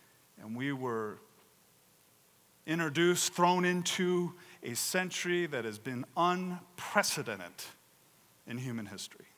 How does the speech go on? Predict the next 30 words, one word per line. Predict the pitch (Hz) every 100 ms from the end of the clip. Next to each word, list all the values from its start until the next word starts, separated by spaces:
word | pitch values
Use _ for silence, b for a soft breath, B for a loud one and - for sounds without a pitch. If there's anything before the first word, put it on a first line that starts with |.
| _ _ _ _ _ _ _ _ _ _ _ _ _ _ - _ _ _ - -
I | 123
believe | 131 135 123
these | 135 127 127
are | 117 107 -
specifically | - - 123 - - 214 202 190 - 127 120 143
what | 156 127
the | 127
Lord | 127 127
was | 117
speaking | - - 151 143 135
of | 135 139 135 - B B B B -
in | 113
the | 110
Olivet | 131 143 135 127
Discourse | 139 - - 139 131 -
when | 120
he | 113
talks | - 127 -
about | 117 117 113 117 B B B B -
the |
nation | 107 127 143 - 123
rising | 120 131 127 127
against | 113 117 -
the | 117
nation, | 127 135 - 117
the |
kingdom | 104 - 139 127 120 117 113 B B B -
against | 117 113 107 - - - _ -
the | 117 - - -
kingdoms. | - 147 131 95 80 73 - - -